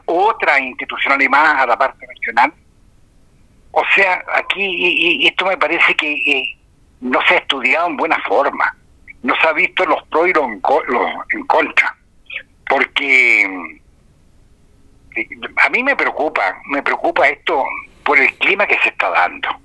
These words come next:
Me preocupa que el clima del acuerdo, el clima de los acuerdos que se está construyendo en el país, me preocupa.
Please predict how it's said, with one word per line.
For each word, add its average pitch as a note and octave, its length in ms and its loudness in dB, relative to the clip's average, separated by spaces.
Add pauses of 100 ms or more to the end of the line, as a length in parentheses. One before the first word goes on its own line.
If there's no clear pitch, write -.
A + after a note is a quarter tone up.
(460)
Me - 140 -2
preocupa - 540 2
que D#4 220 2
el - 280 0
clima A3 300 0 (580)
del B2 160 0
acuerdo, F#3+ 600 0 (640)
el A#2 160 -2
clima A3+ 380 0
de F#3 80 2
los C#3+ 140 4
acuerdos G#3+ 400 0
que - 120 0
se - 80 -8
está - 180 -2
construyendo E3 600 0
en D3+ 60 2
el C3 60 -6
país, G3+ 280 -2 (220)
me - 100 -2
preocupa. - 600 -4